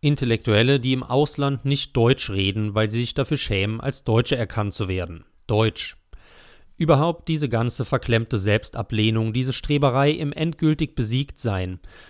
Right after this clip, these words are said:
diese Wollust, sich in Europa oder gleich der ganzen Welt aufzulösen, das sich suhlen in nationaler Minderwertigkeit,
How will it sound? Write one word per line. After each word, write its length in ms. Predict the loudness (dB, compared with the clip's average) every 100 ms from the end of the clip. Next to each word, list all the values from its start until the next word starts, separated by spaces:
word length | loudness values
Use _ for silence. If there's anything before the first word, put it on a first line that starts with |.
| -4
diese 240 | 0 2
Wollust, 500 | 4 4 4 2 -4
sich 160 | -4 -2
in 100 | 0
Europa 440 | 0 2 2 2
oder 240 | 2 2 0
gleich 260 | 0 -2
der 120 | 0 -2
ganzen 360 | -2 -2 -2
Welt 300 | 2 0 0
aufzulösen, 840 | -2 -2 -2 0 2 2 0 -6 -8 -20 -20 -2
das 180 | 0 0
sich 160 | -2
suhlen 500 | -2 -2 2 2 2
in 140 | 0 -2
nationaler 520 | -2 -2 -2 2 2
Minderwertigkeit, 1000 | 2 2 2 2 0 -2 -2 0 0 -2